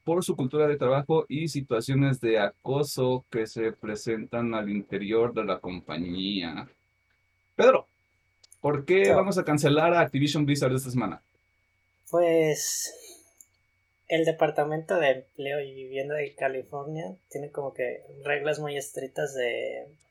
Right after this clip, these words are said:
Speaker 2: en el ambiente laboral de, de todo el estado. Y Activision Blizzard ha estado en investigación por dos años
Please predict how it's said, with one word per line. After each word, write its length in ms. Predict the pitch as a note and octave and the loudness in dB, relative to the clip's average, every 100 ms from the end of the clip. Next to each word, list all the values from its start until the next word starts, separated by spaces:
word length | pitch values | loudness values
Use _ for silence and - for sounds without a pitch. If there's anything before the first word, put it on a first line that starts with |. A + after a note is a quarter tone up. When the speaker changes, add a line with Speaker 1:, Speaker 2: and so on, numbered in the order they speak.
| _ _ _ _ - | _ _ _ _ -10
Speaker 2:
en 200 | D#3 D3 | -8 -6
el 120 | C#3 | -6
ambiente 460 | C3+ C3+ C3+ C3+ | -6 -6 -8 -4
laboral 600 | D3+ D3 C3+ B2+ C3 D3 C#3 | -2 -2 -2 0 0 0 -4
de, 300 | B2+ B2+ - | -4 -6 -6
de 140 | C#3 C3 | -4 -2
todo 300 | C3+ C#3 C3+ | 0 0 -2
el 80 | |
estado. 540 | C3 - D#3 D3 C#3+ - _ _ _ _ - _ - | -8 -6 -4 -4 -8 -12 _ _ _ _ -20 _ -10
Y 460 | D3+ D3 D3 D3 | -6 -4 -4 -2
Activision 880 | C#3 C3+ _ D3 - - - F#3 F#3 | -2 -2 _ -4 -2 -4 -4 -8 -8
Blizzard 380 | E3+ E3+ D#3+ E3+ | -6 -6 -4 -4
ha 40 | D#3+ | -4
estado 340 | - D3 D3 | -2 -2 -2
en 60 | D3 | -4
investigación 760 | C#3 - - C3 A#2+ - C3 C3+ | -8 -10 -10 -6 -6 -4 -6 -2
por 220 | D3 C3 | 0 0
dos 280 | C3+ C#3+ - | 0 -2 -2
años 600 | C#3+ D3 E3 G#3+ - | -2 -2 -6 -6 -10